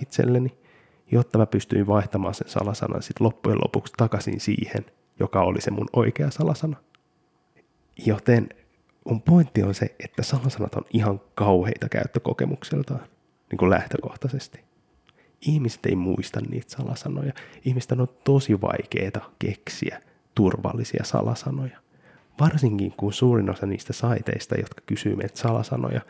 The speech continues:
haluaa siihen se jonkun viisi erikoismerkkiä, kiinalaisen kirjaimen ja kolme emojia. Niin tää ottaa ihanasti kantaa siihen kaikkeen ja katsoo sitä enemmänkin sieltä käyttökokemuksen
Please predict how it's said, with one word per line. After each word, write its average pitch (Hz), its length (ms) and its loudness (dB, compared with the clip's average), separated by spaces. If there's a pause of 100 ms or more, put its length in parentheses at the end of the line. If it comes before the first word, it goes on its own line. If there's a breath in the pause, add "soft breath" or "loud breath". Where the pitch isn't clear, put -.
(300 loud breath)
haluaa 110 300 4
siihen 101 280 -4
se - 140 -4
jonkun 98 480 -4
viisi 98 220 -2
erikoismerkkiä, - 920 -4
kiinalaisen 101 520 -2
kirjaimen - 540 -4
ja - 60 -2
kolme - 280 -4 (100)
emojia. 98 500 -4 (840)
Niin 120 360 2 (500)
tää 156 220 8
ottaa - 360 2
ihanasti 120 600 4
kantaa 92 500 2 (180)
siihen 95 400 -2
kaikkeen - 640 0 (160)
ja - 100 0
katsoo 110 520 0
sitä 107 180 -4
enemmänkin 104 720 0
sieltä - 320 -4
käyttökokemuksen 110 1040 2